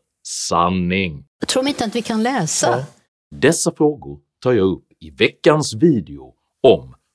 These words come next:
Speaker 1: omdömeslösheten. Gillar du mina filmer så hjälper du mig att kunna fortsätta göra dem om du stöttar mig via något av betalningsalternativen här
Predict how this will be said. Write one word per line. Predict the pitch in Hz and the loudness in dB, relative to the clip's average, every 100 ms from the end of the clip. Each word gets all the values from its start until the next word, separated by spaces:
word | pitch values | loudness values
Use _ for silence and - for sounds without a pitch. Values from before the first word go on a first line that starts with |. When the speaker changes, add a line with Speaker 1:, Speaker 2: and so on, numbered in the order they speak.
| _ _ _ _ - | _ _ _ _ 2
Speaker 1:
omdömeslösheten. | 104 120 139 131 104 120 101 98 - 90 98 87 - - 147 190 - - 92 71 - _ _ _ _ _ _ _ _ _ | 4 4 2 2 4 4 4 -4 -8 -2 0 0 -2 2 4 4 2 2 2 -2 -20 _ _ _ _ _ _ _ _ _
Gillar | 95 101 165 214 220 | -8 0 2 4 4
du | 196 | 4
mina | 107 | 0
filmer | 101 107 92 80 | 0 -2 -4 -10
så | - 80 | -10 -12
hjälper | 78 80 113 165 - | -12 2 4 4 2
du | 127 | 2
mig | 101 90 73 | 2 0 -4
att | 73 | -10
kunna | 78 76 | -16 -6
fortsätta | 87 - 78 - | -4 -2 -4 -6
göra | 71 73 85 117 110 | -12 -6 2 2 4
dem | 147 101 - - | 2 2 -2 -4
om | 107 | -2
du | 95 87 71 | 0 -2 -4
stöttar | - 123 - 127 | 0 0 0 -2
mig | 202 - _ _ - | -2 -8 _ _ 2
via | 170 | 4
något | 151 147 104 | 4 0 -2
av | 82 78 76 | -6 -6 -8
betalningsalternativen | - 95 120 - 80 82 87 117 123 85 - | -2 0 0 -6 -10 -6 -4 0 2 0 -4
här | 82 | -6